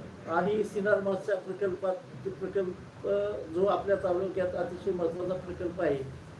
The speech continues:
ते, त्या प्रकल्पाच्या वाढीसाठी प्रयत्न केले जातील, त्यातून आणखी रोजगार उपलब्ध होईल. या सर्व गोष्टी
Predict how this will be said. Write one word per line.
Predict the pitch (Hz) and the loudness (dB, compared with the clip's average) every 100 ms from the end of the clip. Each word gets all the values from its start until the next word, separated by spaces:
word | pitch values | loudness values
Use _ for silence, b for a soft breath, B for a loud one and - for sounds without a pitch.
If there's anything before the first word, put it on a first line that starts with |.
| - - 190 | -14 -4 -2
ते, | - - - - 170 - | -2 -6 -14 -14 -6 4
त्या | 190 | 4
प्रकल्पाच्या | 185 185 180 190 180 180 185 180 202 196 202 - 170 165 | 4 2 -2 -2 -2 0 0 0 2 4 2 0 -4 -2
वाढीसाठी | 170 175 190 196 190 180 | 0 2 0 0 0 0
प्रयत्न | 180 208 202 185 | 4 4 4 0
केले | 190 175 165 | 0 0 2
जातील, | 160 - 175 - - - - | 0 0 -4 -4 -10 -6 0
त्यातून | 170 190 | 2 4
आणखी | 185 180 196 | 2 2 2
रोजगार | 185 180 170 190 | 2 2 2 2
उपलब्ध | 185 175 175 - 185 | 2 0 -2 -2 0
होईल. | 156 156 156 - - - | 2 0 -2 -4 -4 0
या | 175 196 208 | 4 4 4
सर्व | 214 208 214 | 4 4 6
गोष्टी | 208 185 - 202 | 4 2 2 -6